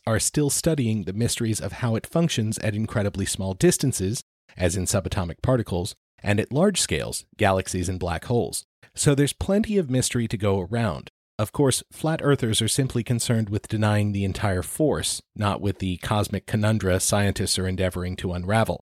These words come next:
And in their closed mental system, no logic can get through. For example, here's a science educator and debater trying to explain gravity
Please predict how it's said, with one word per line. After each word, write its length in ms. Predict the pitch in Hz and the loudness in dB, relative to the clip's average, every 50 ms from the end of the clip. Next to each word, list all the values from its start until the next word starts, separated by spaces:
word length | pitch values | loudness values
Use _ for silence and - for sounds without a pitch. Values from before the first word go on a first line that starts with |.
| _ - | _ -4
And 320 | - 113 117 120 123 123 | 0 2 4 4 4 4
in 140 | 120 117 120 | 4 4 4
their 180 | 127 135 147 143 | 4 4 2 2
closed 400 | - - 131 120 123 117 101 110 | 2 2 2 4 2 2 2 2
mental 300 | 107 104 98 - 107 95 | 2 0 0 0 -2 -2
system, 480 | - - 78 - - 98 92 107 110 - | -2 -2 -4 -4 -4 -4 -4 -4 -4 -2
no 220 | 110 104 101 101 | 0 0 0 0
logic 400 | 98 90 90 92 90 - 98 - | 0 0 2 2 2 0 -4 -6
can 140 | - 98 95 | -6 -4 -2
get 220 | 87 90 - - | -2 -4 -4 -6
through. 360 | - - 147 147 110 85 78 - _ _ _ _ - | -6 -2 0 0 0 0 -2 -6 _ _ _ _ -6
For 200 | - - 175 175 | 0 2 4 4
example, 480 | 160 139 156 156 151 127 127 120 - _ _ - - _ | 4 4 2 2 4 4 2 2 0 _ _ -20 -14 _
here's 260 | - 214 233 233 190 | 2 4 4 6 6
a 160 | 175 135 123 | 4 4 4
science 420 | - - - 202 220 233 180 - - | 2 2 2 4 4 4 2 2 0
educator 520 | - 101 95 92 - - 104 104 95 101 98 | 0 -2 -2 -2 0 0 2 2 2 2 0
and 100 | 98 92 | 0 -2
debater 460 | 104 - 143 143 123 95 95 98 - - - - _ _ | 0 0 2 2 4 2 2 0 -2 -6 -12 -20 _ _
trying 340 | - - 202 214 233 247 240 | -4 0 0 2 2 2 0
to 120 | - 240 214 | 2 2 0
explain 460 | 190 - - - 175 180 175 160 151 | 0 0 -2 -2 0 0 2 2 2
gravity 540 | - 185 196 175 120 113 110 107 107 - | 2 2 2 2 2 0 0 -2 -2 -6